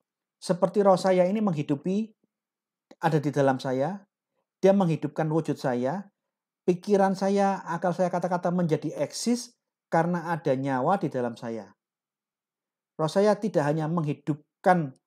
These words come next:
wujud saya, tapi akal dan kata-kataku mati, tidak seperti itu. Begitu ada roh nyawa di dalam seseorang, orang tersebut hidup dan menghidupkan seluruh yang ada di dalam wujudnya dia.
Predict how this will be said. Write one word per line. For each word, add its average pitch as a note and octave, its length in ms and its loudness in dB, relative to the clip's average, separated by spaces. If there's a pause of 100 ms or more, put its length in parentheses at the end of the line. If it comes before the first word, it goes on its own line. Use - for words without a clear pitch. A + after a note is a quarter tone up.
wujud D#3+ 320 0
saya, C#3 400 -2 (320)
tapi D3+ 240 -4
akal D3+ 400 0
dan B2+ 320 -4
kata-kataku C#3+ 480 -6
mati, D3+ 320 -4
tidak - 160 -8
seperti C#3 400 -8
itu. A#2 240 -12 (960)
Begitu D#3 400 -2
ada C3+ 640 -2
roh - 400 0 (400)
nyawa D3+ 400 0
di C#3+ 80 -4
dalam C3 240 0
seseorang, D#3 720 0 (720)
orang E3 240 4
tersebut D3 480 -4
hidup C#3+ 480 0 (640)
dan D3 160 2
menghidupkan C#3 480 -4
seluruh D3+ 480 2
yang F3 160 0
ada D#3 160 -10
di D3 80 -8
dalam C3 320 -4
wujudnya B2+ 400 -8
dia. G2+ 400 -12